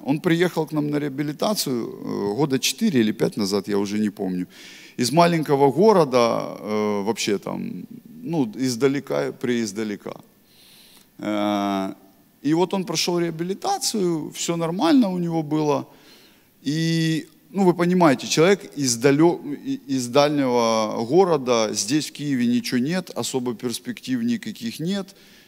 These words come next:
Э, проще уехать туда. А тем более оттуда родственники зовут: «Давай, приезжай сюда, тут всё будет,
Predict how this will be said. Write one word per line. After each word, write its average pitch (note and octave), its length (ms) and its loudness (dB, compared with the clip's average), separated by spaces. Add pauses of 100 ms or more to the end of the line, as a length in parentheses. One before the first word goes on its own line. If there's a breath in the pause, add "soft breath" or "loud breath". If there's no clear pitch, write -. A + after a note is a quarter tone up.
(140 soft breath)
Э, G#2+ 1600 0 (420)
проще F3+ 340 4
уехать C#3 480 2
туда. G2 300 -4
А - 80 -4
тем G3 180 -2
более G#3 280 4
оттуда E3 440 0
родственники C3+ 640 -2
зовут: D3 420 -2
«Давай, D#3 380 0
приезжай C3 540 -2
сюда, F3 420 -2
тут - 240 -10
всё - 320 0
будет, E3 520 -4